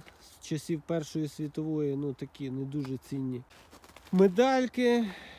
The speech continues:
якісь там капини, а так, щоб щось таке досить суттєве, на жаль,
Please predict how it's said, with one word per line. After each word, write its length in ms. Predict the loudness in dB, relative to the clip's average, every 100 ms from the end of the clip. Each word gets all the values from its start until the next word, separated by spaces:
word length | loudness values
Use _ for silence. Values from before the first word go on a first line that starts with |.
| -12
якісь 480 | -6 -6 -4 -4 -4
там 260 | -2 -2 -2
капини, 800 | 0 0 0 0 0 2 0 0
а 160 | -2 -6 -6
так, 380 | -6 -6 -8 -18 -20
щоб 360 | -18 -6 -4 -4 -6 -20
щось 400 | -6 -2 -2 -4
таке 400 | -8 -6 -4 -4
досить 500 | -4 -4 -6 -10 -10
суттєве, 720 | -12 -12 -6 -4 -2 -4 -4
на 240 | -6 -8
жаль, 400 | -8 -6 -6 -6